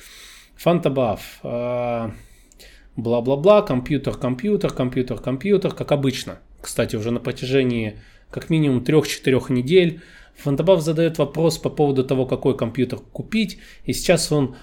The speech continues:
а, расширяет свой вопрос, какой ноут лучше для чего и какой купить, чтобы не облажаться и работать минимум два года на этом ноуте.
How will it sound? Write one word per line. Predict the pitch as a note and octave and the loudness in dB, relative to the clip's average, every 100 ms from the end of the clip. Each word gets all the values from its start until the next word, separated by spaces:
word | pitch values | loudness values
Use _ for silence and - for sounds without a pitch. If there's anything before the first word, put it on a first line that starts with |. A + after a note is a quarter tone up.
| - | -4
а, | C3+ C3 B2+ B2+ B2+ B2 A#2+ C#3 F3 G3 G#3+ | 2 2 4 2 2 0 -4 -8 -8 -10 -8
расширяет | A3+ C3+ - D#3+ D#3 B2+ - | -2 -2 0 2 4 4 0
свой | A#2+ | -6
вопрос, | A2 A2+ F3+ G3+ | -6 -2 0 0
какой | - - D#3 | 0 0 2
ноут | D#3+ D3+ B2+ | 4 4 4
лучше | D3+ C#3 C3 | 0 -2 -4
для | A#2+ | -4
чего | B2 D3 G3+ | -4 0 2
и | F3+ | 2
какой | F3 C#3+ | 0 -2
купить, | - B2+ F#3 | -2 -2 -4
чтобы | - C3 B2 | -2 -2 -2
не | A#2+ | -2
облажаться | A2+ A#2 F#3+ F3+ - | -2 -2 0 0 0
и | |
работать | B2 B2 D#3+ C3 - | -2 -2 -2 -2 -2
минимум | C#3+ C3 A2+ | 0 0 0
два | G#2+ | -4
года | A#2+ E3 C3 | -2 0 2
на | B2+ | 0
этом | B2+ A2+ | -2 -2
ноуте. | A#2 A#2+ G2+ - | -2 -2 -4 -10